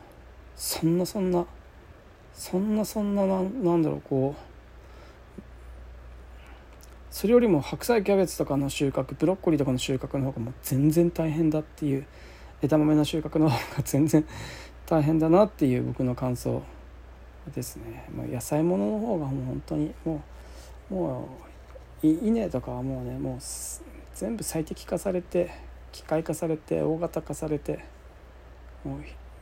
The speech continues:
人手で、人の人力でやるような場面っていうのも、まあ、ほとんどない、ないんで、これで、例えば直、直販、直巻きの技術とかが増えてくると、さらにい-、田植えとかが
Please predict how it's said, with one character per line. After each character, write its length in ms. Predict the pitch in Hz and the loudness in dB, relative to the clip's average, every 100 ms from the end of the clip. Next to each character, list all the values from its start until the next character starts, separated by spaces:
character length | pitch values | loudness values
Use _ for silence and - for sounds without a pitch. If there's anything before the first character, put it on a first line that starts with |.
| - - - | -20 -20 -18
人 160 | - 180 | -4 0
手 140 | 185 | 2
で、 200 | 180 180 - | 4 2 0
人 180 | - 180 | -4 0
の 160 | 180 175 | 0 -2
人 220 | - 175 190 | 0 2 2
力 200 | 190 190 | 0 2
で 80 | |
や 100 | 190 | 4
る 60 | 180 | 4
よ 80 | 202 | 4
う 20 | |
な 120 | 147 139 - - | 2 -2 -12 0
場 120 | 151 | 2
面 160 | 156 147 | 4 2
っ 40 | |
て 100 | 127 | 0
い 40 | 131 | -2
う 40 | |
の 60 | 139 | 0
も、 140 | 160 | 2
ま 100 | - | 2
あ、 20 | 240 | 0
ほ 160 | - | 0
と 180 | - 277 | -2 2
ん 40 | |
ど 100 | 208 | 4
な 160 | 135 135 | 2 0
い、 80 | 120 - - - - - - - - - - | -4 -10 -20 -20 -20 -20 -18 -16 -16 -16 -8
な 100 | 139 | -4
い 60 | 123 | -2
ん 100 | 117 | -2
で、 180 | 143 147 | -4 -2
こ 100 | 190 | 2
れ 60 | 202 | 6
で、 340 | 226 233 508 605 - - - | 8 6 4 -6 -10 -16 -12
例 60 | - 196 | -2 2
え 20 | |
ば 80 | 165 | 2
直、 220 | - - - 185 185 190 359 - | 2 0 4 4 4 2 -4 -4
直 100 | 165 170 | -2 0
販、 400 | 170 175 170 175 - - - - - - - - - - | 4 4 4 2 -4 -14 -18 -20 -20 -20 -20 -20 -16 -4
直 220 | 151 185 | 2 6
巻 280 | 170 160 - | 6 6 2
き 400 | - - - - | -12 -14 -10 2
の 120 | 156 | 4
技 180 | 147 156 | 6 4
術 240 | 151 - - | 2 0 -2
と 80 | |
か 100 | 147 | 0
が 240 | 135 131 143 151 139 - | 2 0 -2 -8 -10 0
増 80 | 156 | 2
え 60 | |
て 100 | 151 | 2
く 140 | 135 - | -2 -4
る 80 | |
と、 180 | - 156 | -2 -2
さ 180 | - 226 | 0 6
ら 140 | 208 | 8
に 160 | 165 127 - - | 8 4 -4 2
い-、 220 | 151 156 - | 4 4 0
田 140 | - 151 | 2 6
植 160 | 156 | 8
え 40 | 151 | 6
と 140 | 139 | 4
か 120 | 127 | 0
が 220 | 123 117 | 0 -2